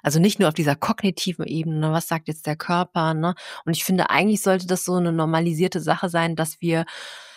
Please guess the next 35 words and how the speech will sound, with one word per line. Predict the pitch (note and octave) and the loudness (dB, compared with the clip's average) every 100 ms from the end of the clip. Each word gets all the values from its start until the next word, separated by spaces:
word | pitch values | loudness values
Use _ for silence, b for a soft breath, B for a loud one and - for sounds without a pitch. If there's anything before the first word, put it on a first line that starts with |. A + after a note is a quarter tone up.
| B B _ | B B _
ich | - | -2
weiß | C4+ E3+ | 0 0
nicht, | D3+ D#3 | -2 0
nicht | F#3 A3+ | 2 4
nur | F3 | 4
sagen, | D#3+ D#3+ | 4 0
„Wie | - | 2
geht's | D#3 - | 0 0
dir | G#3+ - | -2 0
eigentlich?“, | F3+ G#3 G3 | 0 0 0
sondern, | E3+ E3 | -2 -4
„Wie | |
fühlt | - C4+ | -4 -4
sich | E3 | -2
dein | E3 | -2
Körper | D#3+ - E4+ F3+ | -2 -2 -2 -2
doch | C#3 | -4
jetzt | D3 - | -6 -6
halt | D3 D3+ | -8 -6
an?“ | C#3 | -6
Weil | C#3 E3 D3+ | 0 0 4
je | G3+ | 4
mehr | G#3 G#3+ B3 C4 | 6 6 4 4
wir | A3 | 4
das | G#3 - | 2 0
trainieren, | - G3 A3+ | 0 2 2
desto | G3+ - - | 0 -2 -2
eher | F#3 G3+ | 0 0
kriegen | - G3+ | -2 -2
wir | F#3 | -2
ja | D#3+ | -2
so | |
ein | E3+ | -4
Vokabular | D#3+ D3+ E3+ F#3+ A#3 | -6 -6 -4 -4 -4
dafür, | D#3 B2+ _ C3+ | -4 -8 _ -10